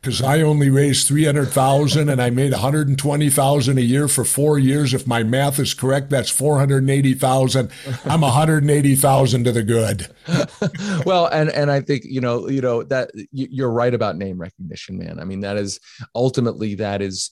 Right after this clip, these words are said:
Speaker 2: it, it, it cannot be overstated. And I think what's unfortunate about that is, is that what it means is, um, not unfortunate, but it's inherent, I guess.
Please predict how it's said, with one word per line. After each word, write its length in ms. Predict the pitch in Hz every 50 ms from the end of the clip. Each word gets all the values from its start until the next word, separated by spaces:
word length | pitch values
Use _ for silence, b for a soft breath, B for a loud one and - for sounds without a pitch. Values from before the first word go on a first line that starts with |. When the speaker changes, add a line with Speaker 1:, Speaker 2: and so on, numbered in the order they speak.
| _ -
Speaker 2:
it, 140 | 113 - -
it, 160 | - 107 - -
it 340 | - 98 - - 113 113 _
cannot 400 | - - 107 104 104 107 107 107 -
be 120 | 110 107
overstated. 580 | 101 101 101 104 98 - - 101 101 95 95 85
And 80 | 95
I 80 | 95 95
think 260 | - - 120 110 - B B B B B B
what's 380 | B 120 127 123 - - - - _ _ -
unfortunate 680 | 123 120 110 - 175 190 214 - - - 131 110 101
about 280 | 98 95 101 92 92 -
that 240 | 110 104 101 98 - -
is, 200 | 104 92 - - _ -
is 180 | 117 107 92 -
that 180 | 110 101 - - b b b b
what 200 | b 113 127 131
it 120 | 123 110 -
means 420 | 117 127 135 143 147 143 120 104
is, 360 | 113 107 107 101 98 95 - - -
um, 360 | 104 101 98 98 95 95 - _ _ _ _ - b b b b b b
not 180 | - 302 330 285
unfortunate, 640 | 226 156 - - 135 135 127 - - 117 104 95 -
but 120 | 113 107
it's 140 | 110 - -
inherent, 540 | 113 101 101 110 110 104 90 - - - - -
I 100 | 92 95
guess. 380 | - - 78 - - - -